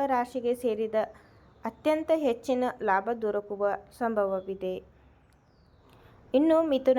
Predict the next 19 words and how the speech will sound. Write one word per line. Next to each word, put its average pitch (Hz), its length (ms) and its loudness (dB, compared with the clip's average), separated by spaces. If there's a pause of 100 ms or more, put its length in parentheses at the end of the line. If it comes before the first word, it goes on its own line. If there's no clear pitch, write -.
ರಾಶಿ. 196 440 -2 (500)
ಮಿಥುನ 285 400 2
ರಾಶಿಗೆ 269 480 2
ಸೇರಿದ 240 400 2
ಜನರಿಗೆ 214 680 -2
ಶನಿಯು 240 600 2
ಈ 277 200 -2
ಸಂಚಾರವು 214 760 -2
ನಿಮ್ಮ 226 280 0 (100)
ಕರ್ಮದ 233 480 0
ಮನೆಯಲ್ಲಿ 220 600 0 (480)
ಸಂಭವಿಸುವುದು. 240 880 0 (180)
ಇದು 240 260 0
ನಿಮ್ಮ 262 360 0
ವೃತ್ತಿ 240 440 0
ಜೀವನದ 240 560 -4
ಮತ್ತು 226 360 -2 (440)
ಕೆಲಸದ 277 520 2
ಸ್ಥಳ 247 260 0